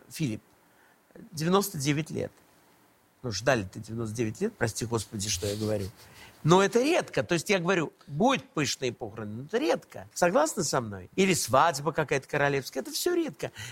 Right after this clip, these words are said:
Мы сами убили, э, высокую моду тем, что мы убили, а, монархию, б, аристократию. Кто, кто носил её раньше? Короли, королевы, придворные.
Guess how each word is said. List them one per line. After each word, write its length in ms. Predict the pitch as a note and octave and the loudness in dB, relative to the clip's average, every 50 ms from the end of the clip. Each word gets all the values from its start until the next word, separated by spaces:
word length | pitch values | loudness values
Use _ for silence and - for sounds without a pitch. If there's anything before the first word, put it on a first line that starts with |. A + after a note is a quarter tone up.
| - _ - | -16 _ -10
Мы 340 | - - D#3+ F3 G3 A#3+ B3+ | -4 0 2 4 4 4 4
сами 440 | A#3+ - - - D#4 D#4+ D#4 D4+ C#4 | 4 4 4 4 4 4 4 2 2
убили, 760 | A3+ G3 F#3 C#3+ C3 D3 D3+ C#3+ A#2+ A2 A2 G2+ G2 F#2 - - - - - - _ _ - | 4 2 2 2 2 4 4 6 6 6 4 4 2 0 -4 -10 -20 -20 -20 -20 _ _ -8
э, 200 | - - A2 A2 | -4 -2 0 2
высокую 460 | A#2 D3 C#3+ - E3 C3+ - D#3+ D3+ | 2 2 4 4 2 4 4 4 4
моду 300 | E3 G3+ C4 D#4+ C#4 F#3+ | 6 4 4 4 2 0
тем, 240 | B2 - F#3 E3+ D#3 | 2 2 2 2 2
что 160 | - - E3+ | 2 2 2
мы 160 | D#3+ D3+ D3 D3 | 2 4 4 2
убили, 440 | C#3+ C3 C#3+ D3+ C3+ C3+ B2 A#2+ - - - - - _ _ | 2 2 2 4 4 4 2 0 -2 -14 -20 -20 -20 _ _
а, 200 | - D3+ C3+ A#2+ | 4 6 6 6
монархию, 520 | A2+ A#2+ A#2+ A#2 B2+ E3+ G#3+ - - F#4+ G#3+ | 4 4 2 2 2 2 0 0 -2 -2 0
б, 140 | D#3 D3+ D3 | 2 2 4
аристократию. 800 | D3 D3 D3 - - E3+ - - B2 A2+ G#2+ G2+ - - G2+ | 4 2 0 0 0 -2 -2 0 -2 -6 -6 -6 -10 -16 -18
Кто, 260 | G2+ - - F#3+ D#3 A#2 - _ _ _ | -10 -4 0 0 0 -2 -4 _ _ _
кто 220 | - - - G3 D#3+ | -10 -2 0 0 2
носил 400 | A#2+ A2 A2 - - A2+ F#2+ F2 | 2 2 0 0 -4 -6 -6 -8
её 180 | F#2 F#2+ G2+ | -8 -8 -8
раньше? 360 | G2+ - E2 - - - - _ _ _ _ - - _ _ _ - | -8 -10 -12 -14 -16 -18 -18 _ _ _ _ -20 -20 _ _ _ -4
Короли, 320 | - - G3 A3+ C#4+ F4+ | 4 4 6 6 6 4
королевы, 520 | F4 - G#3+ F#3+ F3+ E3+ F3 G3+ G#3+ A3 D#3 | 4 4 4 6 6 6 4 2 2 0 -2
придворные. 800 | - C#3 B2 G#2+ A#2 B2+ C#3+ D3 C#3+ C#3+ C3 B2+ B2+ C3 D3+ | 0 -2 -2 -2 0 0 0 0 0 0 -4 -4 -4 -4 -10